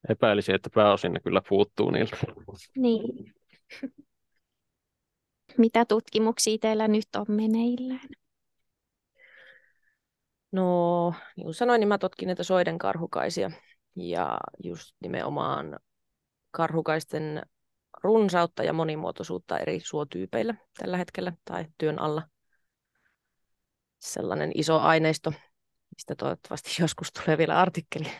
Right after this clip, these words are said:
Speaker 3: <laughs> Ja tota, sit seuraavaksi on suunnitelmissa, että alan tutkimaan nimenomaan sitä soiden ojittamisen ja ennallistamisen vaikutusta karhukaisten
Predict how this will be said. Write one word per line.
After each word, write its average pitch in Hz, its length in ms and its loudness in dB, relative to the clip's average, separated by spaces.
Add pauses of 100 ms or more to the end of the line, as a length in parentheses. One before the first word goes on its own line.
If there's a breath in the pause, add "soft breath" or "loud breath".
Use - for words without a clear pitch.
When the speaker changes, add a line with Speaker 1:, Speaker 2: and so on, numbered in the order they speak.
(160)
Speaker 3:
<laughs> - 280 -4
Ja 165 80 6
tota, - 420 -4 (1000 loud breath)
sit - 420 0
seuraavaksi 165 1000 4 (300)
on 156 160 -4
suunnitelmissa, 160 720 -2
että - 140 -2
alan 165 180 0
tutkimaan - 460 -6
nimenomaan 147 440 -2
sitä - 180 -2
soiden 151 440 0
ojittamisen 160 680 -2
ja - 100 0
ennallistamisen 180 720 -2
vaikutusta - 500 -4
karhukaisten 180 680 -6